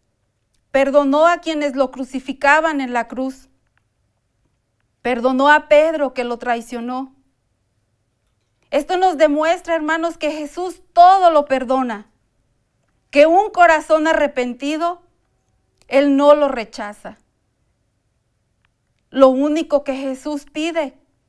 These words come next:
es que vengamos a Él, que Él está con los brazos abiertos para recibirnos. Hermanos, acerquémonos a Dios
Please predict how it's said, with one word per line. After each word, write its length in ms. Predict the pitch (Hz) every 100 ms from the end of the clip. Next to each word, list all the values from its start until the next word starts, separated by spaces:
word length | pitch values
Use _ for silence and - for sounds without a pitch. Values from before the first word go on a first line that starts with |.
| _ _ -
es 180 | 277
que 140 | 311 285
vengamos 680 | 269 262 262 269 277 269 262
a 140 | 226
Él, 300 | 214 214 - _ _ _ _ _ _ _ _ _
que 260 | 254 247 269
Él 120 | 302
está 480 | 294 - 294 320 - _ _ _ _ _
con 200 | 262 262
los 180 | 254 226
brazos 520 | 277 302 311 294 285
abiertos 640 | 262 269 302 294 262 262
para 200 | 262 240
recibirnos. 840 | 226 226 233 214 226 214 214 - _ _ _ _ _ _ _ _ _ _ _ _ _ _ _ _ _ _ _ _ _
Hermanos, 580 | 247 254 254 262 262 - -
acerquémonos 1080 | 247 294 277 - 302 311 302 269 233 - _ _ _ _ _ _ -
a 180 | 220
Dios 540 | 226 247 277 277 -